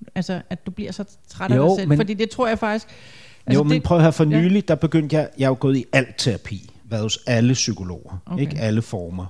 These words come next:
Speaker 1: Du har
Speaker 2: ikke?
Speaker 1: slidt dem op.
Speaker 2: Ja, slider dem op. <laughs> Og den seneste, jeg var hos, det var sådan en ny terapi-, terapiform, ikke? Hvor man så, øh, lærer, øh,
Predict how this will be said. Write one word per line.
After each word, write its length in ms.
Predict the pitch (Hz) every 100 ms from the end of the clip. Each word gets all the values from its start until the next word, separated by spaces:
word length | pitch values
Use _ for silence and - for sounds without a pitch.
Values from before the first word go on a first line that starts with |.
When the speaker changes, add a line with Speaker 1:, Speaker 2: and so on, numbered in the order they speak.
| -
Speaker 1:
Du 60 | 180
har 60 |
Speaker 2:
ikke? 80 | 135
Speaker 1:
slidt 300 | 147 202 -
dem 120 | 175 160
op. 140 | - - -
Speaker 2:
Ja, 200 | 110 95 - - -
slider 360 | - 151 139 135
dem 140 | 113
op. 240 | 92 98 - - - 127 131 -
<laughs> 540 | - - 165 185 220
Og 140 | - 135
den 120 | 131
seneste, 560 | - 160 175 196 - 156
jeg 120 | 127
var 160 | 120
hos, 420 | 120 127 104 - - - -
det 60 | 147
var 40 | 143
sådan 120 | 156
en 100 | 160
ny 200 | 208 160
terapi-, 500 | - 127 - - 113 - -
terapiform, 800 | 135 107 - 113 - 98 - 139
ikke? 160 | 165
Hvor 140 | 131 117
man 220 | 123 117
så, 280 | - 143 135
øh, 260 | 123 117 113
lærer, 760 | 107 113 139 131 110 101 95
øh, 180 | 90 82